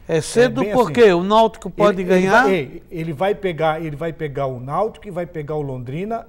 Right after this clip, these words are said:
Speaker 2: são dois jogos de confronto direto.
Speaker 1: Tá, mas o Londrina é lá em Londrina. Ah, não te esquece disso.
Speaker 2: E daí?
Speaker 1: E o
Speaker 2: E daí,
Speaker 1: Náutico,
Speaker 2: tu acha que, tu acha que é fácil o Avaí ganhar lá
Speaker 1: o
Speaker 2: no
Speaker 1: Náutico
Speaker 2: Londrina?
Speaker 1: hoje tá um ponto só atrás do Avaí e o Londrina tá um ponto atrás.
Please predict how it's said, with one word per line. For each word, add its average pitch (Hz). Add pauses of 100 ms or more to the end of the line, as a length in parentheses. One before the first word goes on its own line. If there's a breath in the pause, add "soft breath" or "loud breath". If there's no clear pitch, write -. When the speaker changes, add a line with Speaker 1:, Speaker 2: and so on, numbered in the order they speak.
(140)
Speaker 2:
são 147
dois 170
jogos 175
de -
confronto 165
direto. 147 (420)
Speaker 1:
Tá, 220
mas 180
o 170
Londrina 160
é 262
lá 285
em 285
Londrina. 190 (640)
Ah, 156
não 131
te -
esquece 214
disso. 220
Speaker 2:
E -
daí? 220 (680 soft breath)
Speaker 1:
E 160
o 175
Speaker 2:
E 165
daí, 160
Speaker 1:
Náutico, 233
Speaker 2:
tu 202
acha 202
que, 180
tu 180
acha 196
que 190
é 165
fácil 233
o 160
Avaí 147
ganhar 151
lá 156
Speaker 1:
o -
Speaker 2:
no 165
Speaker 1:
Náutico 233
Speaker 2:
Londrina? 208
Speaker 1:
hoje 151 (180)
tá 190
um 247
ponto 269
só 233
atrás 202
do 185
Avaí 160
e 247
o -
Londrina 285
tá 269
um 262
ponto 262
atrás. 214